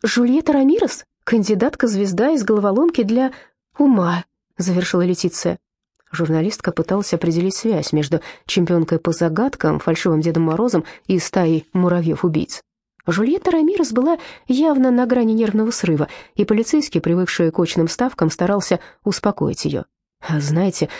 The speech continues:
мы обожаем эту передачу, ее загадки, м, не такие просты, как кажется. Она учит по-другому смотреть на мир, м, по-другому мыслить». «По-другому мыслить», выдохнула мадам Рамирес и, уже не сдерживаясь,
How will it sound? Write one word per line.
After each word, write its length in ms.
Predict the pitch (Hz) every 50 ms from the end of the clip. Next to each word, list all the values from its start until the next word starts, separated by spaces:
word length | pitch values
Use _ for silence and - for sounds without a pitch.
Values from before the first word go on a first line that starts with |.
| - - _ -
мы 220 | - 175 180 175
обожаем 460 | 151 147 165 151 - 202 269 349 339 233
эту 140 | 170 -
передачу, 540 | 165 - 170 185 185 160 151 - - - 156
ее 120 | 151 180 240
загадки, 500 | 240 233 185 170 214 190 - - 262 - - - - _ -
м, 220 | 185 185 180 170
не 100 | 165 170
такие 240 | - 156 147 - 202
просты, 380 | - 170 170 165 - - - 370
как 180 | - 392 381
кажется. 500 | - - 170 151 143 147 - - - - - _ _ _ _
Она 380 | - 190 202 190 202 277 392 381
учит 360 | 254 269 339 330 - 302 277
по-другому 720 | - 285 240 247 240 208 170 170 214 302 381 415 370 277 226
смотреть 420 | - - 202 175 - 202 277 339
на 140 | - 269 220
мир, 260 | 202 240 359 381 - - - - - - -
м, 180 | 185 175 165
по-другому 440 | 160 185 170 170 156 175 240 269 214
мыслить». 520 | 170 202 302 370 - - - - - - _ _ _ _ _ _ - - - - -
«По-другому 540 | - 170 165 156 175 160 165 165 156 170 185
мыслить», 560 | 175 147 - - - - - 175 175 - - - - - - - -
выдохнула 480 | - 175 185 160 160 - - 160 160 160
мадам 300 | 165 170 160 170 160 156
Рамирес 500 | 165 170 180 202 220 180 156 - - -
и, 100 | 165 - - - - - -
уже 280 | 190 175 - 180 165 156
не 120 | 156 165
сдерживаясь, 580 | 156 143 156 190 175 143 160 147 147 147 - -